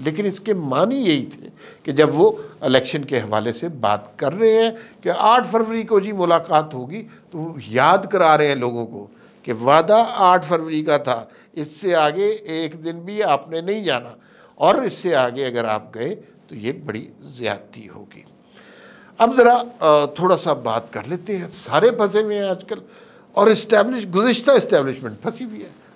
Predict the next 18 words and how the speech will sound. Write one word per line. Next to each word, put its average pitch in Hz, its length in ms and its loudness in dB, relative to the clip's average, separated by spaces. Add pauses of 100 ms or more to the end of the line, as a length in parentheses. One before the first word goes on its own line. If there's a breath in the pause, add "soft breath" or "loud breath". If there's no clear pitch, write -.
काजी 135 260 2
फाइज 165 360 -4 (100)
ईसा 226 240 -6
की 226 400 -12 (120)
कोर्ट 165 260 -6
में, - 120 -18 (600 loud breath)
काजी 139 260 4
फाइज 135 400 0
ईसा 139 240 0
साहब 117 420 -4 (140)
बड़े 107 160 -2
दबंग 139 380 -6
अंदाज 151 360 -6
में 190 100 -6
शौकत 156 400 -4
अजीज 143 200 -4
सिद्दीकी 160 480 -8
के 202 140 0